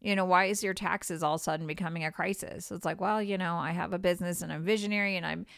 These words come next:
been blowing and going and I've gotten tons, I've gotten so busy and I've got all this revenue and I'm worried that I'm gonna spend so much money on taxes." Like, "Oh,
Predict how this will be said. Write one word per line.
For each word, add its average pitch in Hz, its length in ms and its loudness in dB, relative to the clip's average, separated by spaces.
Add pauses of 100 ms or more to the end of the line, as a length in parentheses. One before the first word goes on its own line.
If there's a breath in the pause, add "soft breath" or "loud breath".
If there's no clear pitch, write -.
(180 loud breath)
been 185 240 0
blowing 202 400 6
and 180 100 -2
going 190 380 4
and 170 160 -2
I've 165 120 -4
gotten 175 300 2
tons, 208 380 -6
I've 196 100 0
gotten 180 220 2
so 220 160 0
busy 196 460 0
and 180 100 0
I've 170 120 -2
got 180 140 2
all 208 100 4
this 196 180 -2
revenue 190 340 2
and 170 100 -2
I'm 165 120 -4
worried 196 300 0
that 175 100 0
I'm 175 100 -2
gonna 170 200 -4
spend 185 320 -2
so 196 100 0
much 185 180 -6
money 180 180 -4
on 165 60 -8
taxes." 185 480 -6
Like, 147 260 -4
"Oh, 208 460 -6